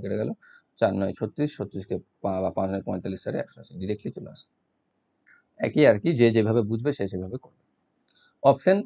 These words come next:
সি এ রয়েছে সঠিক উত্তর। নেক্সট একটা সংখ্যা মালা দেওয়া আছে এখানে, বা একটা সংখ্যায় বলতে পারো, এর মধ্যে কতগুলি নয়? ছয় এবং সাতের মধ্যে চাপে পড়িয়া, আচ্ছা, মাঝে পড়িয়া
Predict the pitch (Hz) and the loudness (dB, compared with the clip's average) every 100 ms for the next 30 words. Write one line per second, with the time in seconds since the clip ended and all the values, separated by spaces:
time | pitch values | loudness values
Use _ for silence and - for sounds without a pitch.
0 | - - 147 147 120 117 151 101 92 - | -6 0 6 8 8 4 0 -4 -4 -8
1 | - - _ _ _ _ _ _ _ _ | -14 -20 _ _ _ _ _ _ _ _
2 | _ _ _ _ - 180 214 208 180 196 | _ _ _ _ 2 4 6 6 6 10
3 | 190 180 175 165 175 196 160 156 165 147 | 8 8 8 8 6 4 8 8 8 8
4 | 143 131 123 113 139 185 147 135 135 131 | 8 6 0 0 2 4 4 2 0 0
5 | 131 147 123 110 107 113 170 - _ _ | 2 2 2 0 2 4 4 2 _ _
6 | - 165 185 196 185 202 170 160 185 202 | 4 6 8 6 4 2 2 4 4 4
7 | 240 285 170 135 113 - - 160 180 190 | 6 8 8 8 6 -2 2 6 8 6
8 | 196 190 - 135 175 180 185 175 180 156 | 2 0 0 2 2 4 4 4 6 4
9 | - 180 170 180 175 120 101 110 110 117 | 4 2 4 4 4 4 2 0 0 4
10 | 113 113 175 175 170 | 4 4 0 2 4